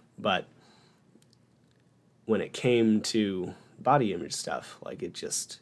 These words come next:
it never went away. It was frustrating for months, like, a full year.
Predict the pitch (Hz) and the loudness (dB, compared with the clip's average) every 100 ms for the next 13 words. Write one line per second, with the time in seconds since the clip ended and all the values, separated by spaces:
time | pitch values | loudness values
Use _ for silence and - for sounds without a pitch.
0 | _ - - 90 82 85 82 110 95 - | _ -12 -10 -8 -8 -8 -4 -2 0 -2
1 | - - - - 53 - - - - - | -6 -6 -8 -8 -10 -10 -10 -8 -8 -10
2 | - - - _ - 101 85 - - - | -16 -20 -20 _ -4 -2 -2 -2 -4 -4
3 | - - 98 - - 110 101 - | -8 -8 -8 -4 2 2 2 -4